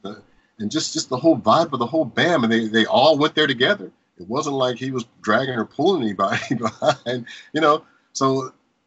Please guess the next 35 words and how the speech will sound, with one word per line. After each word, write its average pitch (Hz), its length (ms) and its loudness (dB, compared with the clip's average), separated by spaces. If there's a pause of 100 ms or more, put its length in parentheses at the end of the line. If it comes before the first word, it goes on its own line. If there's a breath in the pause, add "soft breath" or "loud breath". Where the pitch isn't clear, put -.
(240)
so 120 380 -2
th-, 107 180 -10
all 165 320 4 (220)
those 180 300 2
are 151 60 -2
the, 127 120 -6
the 113 160 -6
stories 113 600 -4
and, 107 140 -12
and, 104 160 -12
and 98 220 -8
the, 98 180 -14
and 95 120 -10
the 95 120 -4
influence 107 500 -2
that, 87 140 -12 (440)
that 95 140 0
helped 127 240 0
me, 113 440 2 (520)
you 110 80 -8
know, 92 140 -6 (240)
broaden 110 320 4
my, 110 440 0
my 107 220 -2
thought 127 440 4
of, - 180 -20
of 87 160 -20
writing 113 560 -2
and, 92 160 -20
and 90 160 -20
being 104 200 -6
a, 87 60 -18 (260)
being 104 140 -6
a 95 40 -6
musician, 95 540 -6